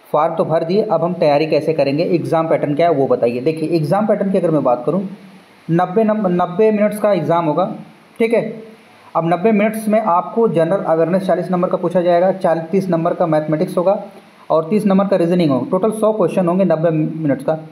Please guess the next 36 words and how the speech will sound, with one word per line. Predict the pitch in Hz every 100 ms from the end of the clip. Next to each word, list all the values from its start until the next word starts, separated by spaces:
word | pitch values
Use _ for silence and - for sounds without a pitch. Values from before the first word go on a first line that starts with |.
| - - _ -
सौ | 214
question | 214 196 214 233
one | 165 151
marks, | 127 127 -
यानी | 180 202
सौ | 214 - 214
में | 214 214
से | 208
आपके | 190 196
कितने | 196 170 190
आएँ | 190 151 180 - - - -
ताकि | 156 180
आप | 175 180
इस, | 185 196
इस, | 180 180
अ, | 160 156 151
level | 151 170 185
one | 170 202
qualify | 202 151 156 151
कर | 151 143
सकें। | 139 156 190 - - _ _ 175
देखिए, | 165 156
stage | 160 208
one | 202 208
qualify | 190 196 190
करने | 190 170 180
के | 180
लिए | 185
इन्होंने | 170 175
बोला | 156 151
है | 160 160
कि | 165
इतने | 160 165
percent | 165 151 170 160
होने | 131 127
चाहिए। | 120 113